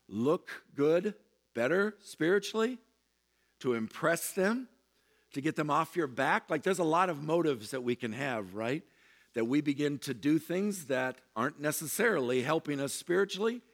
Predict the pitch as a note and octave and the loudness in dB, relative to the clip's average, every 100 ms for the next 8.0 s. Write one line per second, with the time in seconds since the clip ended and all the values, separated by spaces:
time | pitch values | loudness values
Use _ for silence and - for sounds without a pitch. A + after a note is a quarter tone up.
0 | _ _ _ - C3+ D3 D3+ D3+ E3 G#3 | _ _ _ -6 -2 2 4 6 6 4
1 | C4+ - - - C3+ C3 - A#2 G#2+ A2+ | 0 -6 -20 -14 -8 -8 -6 -6 -2 -2
2 | A2 - A#2 A#2 - _ - C#3+ D3+ E3+ | -2 0 0 0 -8 _ -2 2 4 4
3 | G3 A#3 C#4+ C#4+ - - C#3 C3+ D3 - | 6 6 6 2 -10 -10 -8 -8 -10 -8
4 | D3 C#3+ A#2+ C3+ C3+ C#3 B2+ A2+ G#2+ F2 | -6 -6 -4 0 0 0 -2 -4 -6 -6
5 | G#2 G2 F#2 - _ _ _ _ _ _ | -8 -8 -12 -18 _ _ _ _ _ _
6 | F2+ F2+ A2 G2+ G#2 G2 G2 G2 F#2+ - | -10 -4 -2 -2 -4 -4 -4 -6 -8 -8
7 | F#2+ F2+ E2 E2 F2+ F2+ E2+ D#2+ D#2 | -8 -8 -10 -12 -10 -8 -8 -12 -14